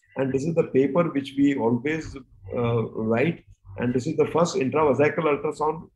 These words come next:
written by Rashid that time. And then, uh, this is ultrasound guided puncture with or without a puncture guide. And there are so many papers, at least twenty papers we written on ultrasound.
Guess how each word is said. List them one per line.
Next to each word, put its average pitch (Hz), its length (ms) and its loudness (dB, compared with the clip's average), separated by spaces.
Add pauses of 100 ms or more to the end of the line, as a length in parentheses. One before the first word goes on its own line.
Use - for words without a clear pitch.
written 131 400 -6
by 147 140 0
Rashid 127 400 -4
that 139 220 0
time. 175 300 2 (420)
And 135 340 2
then, 139 320 2
uh, 131 220 4 (280)
this 123 160 -2
is 139 60 0
ultrasound 135 560 0
guided 120 340 0
puncture 120 380 -2
with 127 160 -6
or 127 120 -2
without 117 300 -2
a - 40 -14
puncture 120 340 -6
guide. 131 300 0 (540)
And 151 180 0
there 196 80 6
are 196 100 6
so 196 200 4
many 196 220 6
papers, 175 600 -2 (200)
at - 100 -4
least 196 280 0
twenty 170 320 4
papers 175 440 0
we 165 120 -2
written 160 300 -4
on 160 140 2
ultrasound. 120 540 -2